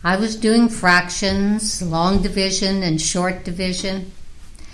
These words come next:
My father had told the teacher not to teach me history or geography. I got that at home. Just teach me reading and writing and arithmetic. So eventually I got the fourth book.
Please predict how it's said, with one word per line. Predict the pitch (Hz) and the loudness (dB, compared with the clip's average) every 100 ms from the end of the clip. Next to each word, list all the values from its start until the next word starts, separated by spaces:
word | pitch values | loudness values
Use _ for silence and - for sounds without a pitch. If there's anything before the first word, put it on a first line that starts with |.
| - - | -10 -6
My | 170 180 208 | 0 4 4
father | 214 247 254 254 240 | 6 8 8 6 2
had | 240 - | 2 0
told | 233 226 | 0 0
the | 233 | -2
teacher | - 220 180 - 185 165 | -2 -4 -4 -4 -2 0
not | 170 165 170 202 - - | 2 2 2 2 -2 -6
to | 233 | -6
teach | - 226 220 - 220 | -2 -4 -2 -4 0
me | 208 | 2
history | 180 190 - 202 190 | 2 -2 -4 -4 -4
or | 185 180 | -2 -2
geography. | 175 190 180 160 156 185 - 156 - - - | -2 -2 0 0 -4 -8 -12 -12 -14 -8 -2
I | 156 165 | 0 0
got | - 175 175 185 | 0 -2 0 0
that | 175 180 | 2 0
at | 190 | -4
home. | - 220 147 - - - - - - - - | -2 0 0 -2 -10 -16 -18 -18 -18 -18 -14
Just | - 190 190 226 - - | -4 2 4 4 2 0
teach | 233 233 - 214 | 0 2 0 2
me | 220 | 2
reading | 208 196 208 220 226 233 | 2 2 2 4 4 4
and | 196 170 | 4 4
writing | 165 180 196 208 202 202 | 4 4 2 0 2 2
and | 196 | 0
arithmetic. | 190 185 160 - - - - - - - - - - - - - - - - - | 0 -2 -4 -6 -12 -10 -10 -10 -14 -14 -14 -14 -14 -14 -16 -18 -16 -16 -14 -12
So | - - 190 185 220 | -10 -2 2 4 6
eventually | 254 254 220 196 - 160 165 180 185 | 6 6 4 2 0 0 -2 -2 -4
I | 180 170 | -2 -2
got | 170 151 - | 0 -2 -4
the | 165 | -10
fourth | - 160 156 - - | -6 -4 -2 -2 -2
book. | 220 - - | -4 -6 -14